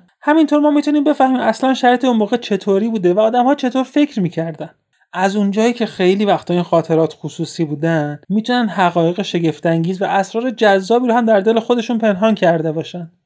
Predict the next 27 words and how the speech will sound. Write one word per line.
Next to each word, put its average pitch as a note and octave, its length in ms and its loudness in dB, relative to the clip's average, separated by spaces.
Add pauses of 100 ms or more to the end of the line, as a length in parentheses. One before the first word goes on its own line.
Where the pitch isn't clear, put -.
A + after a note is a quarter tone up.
(160)
مثلاً C4 500 4
فکر D4+ 200 0
کنین C4+ 280 2
ما B3 120 4
کتاب A3+ 360 2
روزنامه G#3 540 2
خاطرات F#3+ 480 0
اعتماد E3+ 400 0
السلطنه E3 560 0
رو F3 160 0
نداشتیم. D3+ 500 -8 (100)
اون G3 120 -4
وقت G3+ 280 0
درک G#3 360 4
ما F#3 180 4
از F3+ 160 2
دوران E3 300 2
ناصری E3 560 2
و F3+ 40 4
دربار D3 480 4
ناصرالدین D3+ 540 -2
شاه F3+ 260 -2
خیلی B3 580 -2
محدودتر G3 520 2
از E3 180 2
امروز D3 360 -2
می‌بود. D#3+ 360 -12